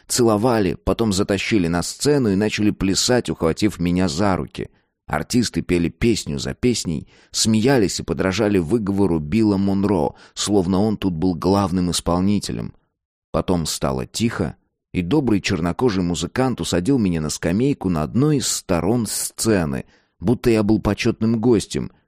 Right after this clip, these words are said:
принцем каким-нибудь. И вдруг откуда-то из-за спины этого музыканта послышалось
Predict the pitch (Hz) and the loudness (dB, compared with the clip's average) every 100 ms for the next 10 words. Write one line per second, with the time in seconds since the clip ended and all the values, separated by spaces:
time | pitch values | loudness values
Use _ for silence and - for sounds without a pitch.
0 | _ - 135 156 - 80 87 - 127 92 | _ -2 2 2 0 -2 -2 0 0 0
1 | 73 - - - - 92 90 120 160 - | -2 -6 -12 -12 -4 -4 -2 0 0 -2
2 | - _ _ _ - 92 - 165 110 110 | -14 _ _ _ -6 -4 0 0 2 2
3 | 101 101 - 123 143 139 95 82 95 95 | 2 0 -2 -2 2 2 0 -2 -2 -2
4 | 92 - 147 117 - 82 - 127 - 92 | -4 -2 0 0 -2 -4 -2 -2 0 -2
5 | 85 | -2